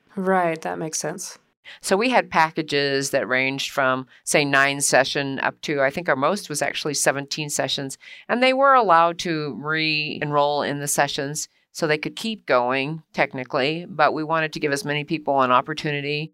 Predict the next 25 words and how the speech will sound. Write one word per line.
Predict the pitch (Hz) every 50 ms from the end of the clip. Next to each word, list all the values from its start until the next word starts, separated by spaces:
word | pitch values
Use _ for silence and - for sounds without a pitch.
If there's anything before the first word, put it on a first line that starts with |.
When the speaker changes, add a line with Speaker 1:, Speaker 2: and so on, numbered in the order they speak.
| _ -
Speaker 1:
Yeah. | 214 208 196 190 185 180 175 180 185 185 -
Speaker 2:
And | 147 143 139 139 143 147 -
it | - 175
takes | - 254 262 -
time, | - 170 143 147 160 175 170
and | 156 139 143 147
we | 156 165 160
had | 165 165 147 139 -
only | - 143 156 156 156 156 151 147
about | 147 139 139 135 117 -
five | - 139 127 123 -
trainers, | - 143 131 135 139 147 160 -
so, | - - - - - _ _ _ _ _ _ _ _
so | - - - 156 151
we | 147 151 151
were | 147 143 139 139
encouraged | - 165 156 156 - - 226 214 208 208 - - -
to | 214 180 156 143 160
have | 156 - - 185 170 151 147
them | - 151 147 143 139 139 139
develop | - 151 143 127 - 147 151 170 180 185 180 -
those | 165 156 147 147 147
skills | - - - 156 151 147 143 143
and | 143 139 135 139 139 -
abilities | 151 151 143 139 139 139 143 139 -